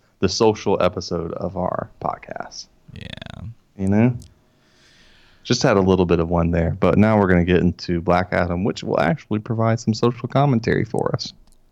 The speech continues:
Speaker 2: <sighs> Okay, so, uh, before we get into it,
Speaker 1: Mm-hmm.
Speaker 2: uh, give me, like, just some initial thoughts slash
Speaker 1: Thoughts?
Speaker 2: reactions.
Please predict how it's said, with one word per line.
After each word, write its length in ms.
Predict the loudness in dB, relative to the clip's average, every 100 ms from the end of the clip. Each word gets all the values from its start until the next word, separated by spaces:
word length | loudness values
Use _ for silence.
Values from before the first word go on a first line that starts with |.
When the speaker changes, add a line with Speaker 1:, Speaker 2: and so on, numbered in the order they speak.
| -4
Speaker 2:
<sighs> 340 | -2 0 0 0 -2 -2
Okay, 380 | -2 0 0 0
so, 480 | -2 0 0 2 0 -2 -8 -16 -20 -20 -20 _
uh, 960 | -2 0 0 0 0 0 0 -2 -2 -4 _ _ -18 -8
before 240 | -4 -2 0
we 80 |
get 120 | 0 -2
into 220 | 0 0
it, 100 | -2 -6 -10 -12 -8 0
Speaker 1:
Mm-hmm. 1400 | 4 6 4 2 -8 -20 _ _ _ _ _ -20 -8 -2
Speaker 2:
uh, 520 | 0 2 2 0 -2 -6 -16 -12
give 100 | -4 -2
me, 180 | 0
like, 200 | 0 -2
just 220 | -2 -2 0
some 160 | 2
initial 560 | 2 0 -2 0 -2 -4 _ _ _ _ _ _ _ _ _ _ _ _ -12
thoughts 440 | -4 -4 -4 -4
slash 360 | -4 -2 -2 -2
Speaker 1:
Thoughts? 120 | -2
Speaker 2:
reactions. 560 | -2 -4 -8 -8 -10